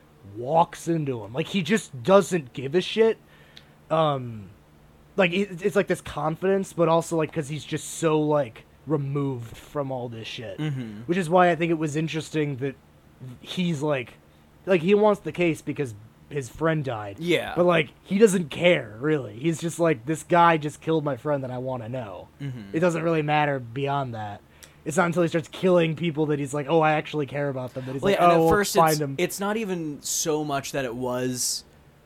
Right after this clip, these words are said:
Speaker 2: it is partially because it was his friend, but also because he was the first person on the scene, and now they're trying to go against protocol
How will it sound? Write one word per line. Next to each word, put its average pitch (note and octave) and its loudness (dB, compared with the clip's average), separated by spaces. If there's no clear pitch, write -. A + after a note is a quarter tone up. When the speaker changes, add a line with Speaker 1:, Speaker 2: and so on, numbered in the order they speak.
Speaker 2:
it E3 0
is E3 0
partially D3 -4
because C3+ -4
it B2+ -4
was C3 -2
his C3 -8
friend, C3+ -6
but C3 -6
also D#3 -4
because C3 -6
he F3 -8
was C3 -4
the C3 -6
first C3 -6
person C3 -4
on A#2+ -6
the A#2+ -8
scene, B2 -6
and A#2+ -8
now A#2+ -6
they're A#2 -6
trying A2+ -8
to A#2 -10
go A#2 -4
against B2+ -8
protocol A#2 -4